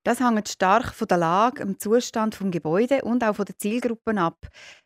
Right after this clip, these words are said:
Für Käufer mit einer Leidenschaft für Geschichte und Architektur ist ein geschütztes Objekt geschütztes Objekt besonders attraktiv und besitzt einen gewissen Liebhaberwert.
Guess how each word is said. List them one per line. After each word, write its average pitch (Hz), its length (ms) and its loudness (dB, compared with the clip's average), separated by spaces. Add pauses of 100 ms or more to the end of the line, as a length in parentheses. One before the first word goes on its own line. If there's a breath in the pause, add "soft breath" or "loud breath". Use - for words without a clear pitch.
Für 202 80 4
Käufer 240 500 2
mit 208 260 -4
einer 185 160 4
Leidenschaft 226 600 -4
für 190 100 -6
Geschichte - 560 -6
und 202 120 -4
Architektur 190 880 -4 (320 loud breath)
ist 208 140 -4
ein 208 120 -4
geschütztes - 500 -6
Objekt 190 600 -4 (420)
geschütztes - 500 -4
Objekt 185 460 -2
besonders 247 400 0
attraktiv 220 720 -4
und 190 120 -8
besitzt - 340 -6
einen 190 80 -8
gewissen 202 340 -2
Liebhaberwert. 185 800 0